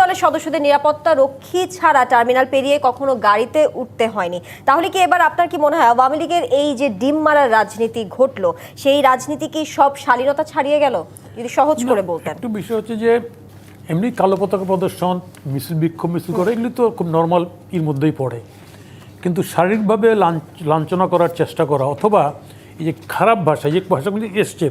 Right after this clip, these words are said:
Speaker 2: Facebook-এ, আপনার YouTube-এ, সমস্ত জায়গায় এসছে, না, এটা, এটা, এটা একদমই, এটা, এটাকে সমালোচনা করার ভাষা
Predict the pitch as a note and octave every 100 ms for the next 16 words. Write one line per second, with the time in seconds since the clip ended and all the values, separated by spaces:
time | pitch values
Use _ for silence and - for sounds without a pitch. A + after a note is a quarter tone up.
0 | - F#3+ D#3 E3+ F#3 F#3 - - - -
1 | E3 F#3 F#3+ F#3 F#3 F3+ E3 E3+ - F3+
2 | D3+ C#3+ - A3 A#3 A#3+ C4 A#3 G#3+ A3
3 | G#3+ F3+ G3+ G3 - - - F3 E3 A3
4 | B3 A#3 A#3 A#3 G#3+ G#3 A3+ - - -
5 | - - - G#3 G#3+ A3+ A3+ C#3+ C3+